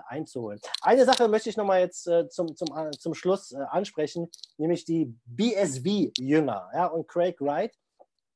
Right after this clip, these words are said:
Er sagt ja immer wieder, ähm, ga-, hat ja auch wieder für ein bisschen Diskussionen gesorgt, jetzt auf diesen ganzen Geschichten, wo er eingeladen war.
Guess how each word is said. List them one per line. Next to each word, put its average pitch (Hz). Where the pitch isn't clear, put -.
Er 180
sagt 175
ja 175
immer 175
wieder, 175
ähm, 156
ga-, 143
hat 175
ja 165
auch 156
wieder 165
für 160
ein 139
bisschen 156
Diskussionen 156
gesorgt, 156
jetzt 151
auf 147
diesen 147
ganzen 151
Geschichten, -
wo 151
er 139
eingeladen 151
war. 143